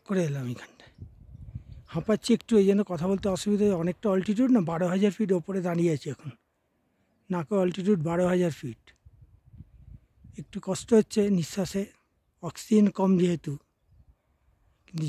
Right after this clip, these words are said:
জায়গা একদম অপূর্ব, মানে মুখে বলা, ভাষায় প্রকাশ করার মতন জায়গা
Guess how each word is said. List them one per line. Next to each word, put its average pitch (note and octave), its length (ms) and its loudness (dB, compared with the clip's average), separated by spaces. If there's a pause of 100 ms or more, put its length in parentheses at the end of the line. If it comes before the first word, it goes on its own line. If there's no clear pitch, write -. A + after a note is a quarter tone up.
জায়গা F3 340 -2
একদম G#3+ 300 4 (520)
অপূর্ব, G3+ 460 4 (1300)
মানে A#3+ 220 2 (640)
মুখে G#3+ 260 6 (120)
বলা, G#3+ 160 6 (180)
ভাষায় G#3+ 380 4
প্রকাশ A3+ 320 4
করার A#3+ 260 6
মতন A#3 200 4 (120)
জায়গা D#3+ 240 0